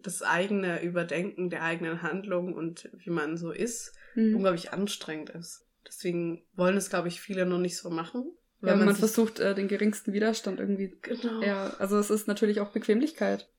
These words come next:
Speaker 1: Deswegen, äh, ja, es, es ist ein Prozess, auch den ich persönlich so finde, der auch mal langsamer sein kann,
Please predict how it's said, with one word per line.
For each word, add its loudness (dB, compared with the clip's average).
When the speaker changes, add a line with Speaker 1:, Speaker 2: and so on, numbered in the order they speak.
Speaker 1:
Deswegen, -8
äh, -10
ja, -4
es, -12
es -2
ist -2
ein 2
Prozess, -2
auch -8
den -2
ich -12
persönlich 0
so -12
finde, -2
der 2
auch 0
mal 4
langsamer 2
sein -12
kann, -8